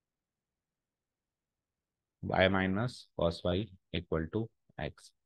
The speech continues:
तो सिंगल ऑर्डर डेरिवेटिव बनाते हैं, पहले differentiating both side with respect to x, डिफरेंशियल इक्वेशन पैदा करें, तो y का डेरिवेटिव माइनस cos y का माइनस sin y तो डेरिवेटिव, और चेन रूल से y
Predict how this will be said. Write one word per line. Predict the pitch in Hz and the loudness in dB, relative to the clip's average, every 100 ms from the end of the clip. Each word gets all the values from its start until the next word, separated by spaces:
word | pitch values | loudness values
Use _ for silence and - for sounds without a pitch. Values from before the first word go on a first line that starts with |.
| _ _ _ | _ _ _
तो | - | -8
सिंगल | 90 98 98 | -2 2 6
ऑर्डर | 95 98 | 6 6
डेरिवेटिव | 95 98 95 95 | 6 6 4 2
बनाते | 98 95 104 | 2 2 0
हैं, | 101 | 0
पहले | 104 | 2
differentiating | 101 95 101 95 98 98 98 | 4 4 2 2 4 6 6
both | 95 | 6
side | 101 | 6
with | 98 95 | 6 6
respect | 92 - 90 92 | 4 2 2 4
to | 127 135 _ - | 2 2 _ 0
x, | 78 73 - | 2 2 -2
डिफरेंशियल | 87 98 95 98 | 0 2 4 4
इक्वेशन | 92 92 98 | 4 0 4
पैदा | 101 107 | 8 10
करें, | 117 151 - - - _ | 10 6 0 -14 -20 _
तो | 101 | 8
y | 101 101 | 10 12
का | 110 | 10
डेरिवेटिव | 107 110 113 127 160 170 - _ _ _ _ _ _ _ _ _ _ _ _ _ 85 | 8 10 8 10 6 4 -8 _ _ _ _ _ _ _ _ _ _ _ _ _ 0
माइनस | 87 90 85 - - - - _ _ - | 0 2 -2 -6 -14 -18 -20 _ _ 10
cos | 110 - | 10 12
y | 120 127 | 10 12
का | 135 165 - _ _ - _ - - - | 10 8 4 _ _ -20 _ -20 -12 2
माइनस | 95 98 101 110 107 | 6 6 8 6 6
sin | 113 110 110 | 6 6 8
y | 107 107 - | 8 8 6
तो | 104 | 6
डेरिवेटिव, | 98 95 98 104 139 170 175 _ _ | 8 8 8 6 4 2 -2 _ _
और | - 92 90 87 - | 6 8 8 6 4
चेन | 107 101 | 4 4
रूल | 104 101 | 2 2
से | 101 | 2
y | 104 98 | 6 6